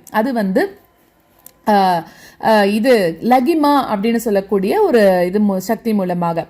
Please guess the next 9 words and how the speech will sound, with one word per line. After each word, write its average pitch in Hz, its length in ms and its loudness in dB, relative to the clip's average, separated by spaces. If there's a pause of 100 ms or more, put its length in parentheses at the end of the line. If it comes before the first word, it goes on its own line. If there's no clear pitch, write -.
(140)
அடுத்தது 214 540 -2 (280)
மலையை 294 480 4
காட்டிலும் 311 580 -2
கனமாக 277 680 2
மாற 233 320 4
முடியும், 185 420 -2
கரிமா 247 600 2
அப்படின்றது 185 540 -4
மூலமாக. 175 680 -2